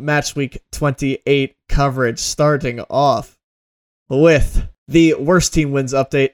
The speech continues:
If you are unfamiliar with the worst team wins competition, it is a season-long competition between me and Ethan, where before the season, me and Ethan drafted teams, snake draft style, um,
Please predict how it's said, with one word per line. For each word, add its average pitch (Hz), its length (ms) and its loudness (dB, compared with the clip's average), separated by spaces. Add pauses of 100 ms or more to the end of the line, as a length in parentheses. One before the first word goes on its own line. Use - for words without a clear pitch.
If 180 300 -2 (120)
you 165 380 2
are 147 300 4
unfamiliar 139 760 -2
with 131 240 -8
the 127 140 -6
worst 131 360 -6
team 135 340 -6
wins 127 280 -2
competition, 127 580 -4 (400)
it 143 100 -2
is 151 140 4
a 151 60 2
season-long 160 580 0
competition 131 520 -6
between 127 320 -10
me 127 160 -4
and 120 80 -8
Ethan, 135 380 -6 (380)
where 139 240 2
before 185 540 2
the 151 120 -4
season, 165 500 0 (360)
me 156 280 0
and 131 180 -4
Ethan 139 360 -8
drafted 143 520 -2
teams, 135 380 -8
snake 143 300 -4
draft 120 300 0
style, 123 480 -4 (460)
um, 131 360 0